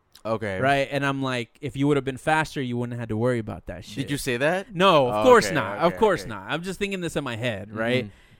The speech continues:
Speaker 2: And in the se-, and, and in the first session, I'm like, "You know what? Whatever. I,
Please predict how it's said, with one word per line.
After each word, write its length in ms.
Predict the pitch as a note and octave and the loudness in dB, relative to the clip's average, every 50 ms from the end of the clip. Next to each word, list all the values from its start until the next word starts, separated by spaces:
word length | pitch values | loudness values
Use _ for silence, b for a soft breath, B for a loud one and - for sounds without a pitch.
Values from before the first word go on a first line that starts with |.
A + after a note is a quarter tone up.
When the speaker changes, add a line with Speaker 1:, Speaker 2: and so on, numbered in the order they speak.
| b | b
Speaker 2:
And 160 | - D3 D#3+ F3 | -10 -10 -8 -8
in 80 | F3 | -10
the 60 | E3+ | -10
se-, 180 | D#3 - G3 F3+ | -6 -6 -6 -4
and, 160 | D#3+ E3+ F3+ E3 | -4 -6 -8 -8
and 200 | D3+ D#3+ D#3 C#3+ _ | -12 -14 -16 -18 _
in 140 | - F3 E3 | -14 -10 -10
the 60 | E3 - | -10 -6
first 220 | - F#3 E3+ - | -4 -6 -4 -4
session, 240 | F3+ D#3+ - - D3+ | -6 -6 -6 -6 -8
I'm 100 | D3 C#3+ | -8 -6
like, 140 | C#3 C#3 C3 | -8 -8 -8
"You 80 | C3+ C#3+ | -8 -8
know 80 | C#3 | -6
what? 260 | C3 C3 C3 C3 G#2 | -4 -4 -4 -4 -4
Whatever. 560 | A2 A#2+ A#2+ A#2 A2 G#2+ G#2+ A2 G#2+ G#2+ G#2+ A2 | -6 -6 -6 -6 -6 -8 -8 -8 -8 -8 -6 -6
I, 100 | A2 | -8